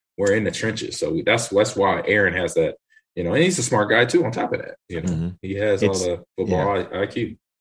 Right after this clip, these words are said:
Speaker 2: Uh, and now it is, uh,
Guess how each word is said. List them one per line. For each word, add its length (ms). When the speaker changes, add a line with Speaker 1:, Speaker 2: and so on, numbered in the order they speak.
Speaker 2:
Uh, 300
and 140
now 360
it 160
is, 420
uh, 540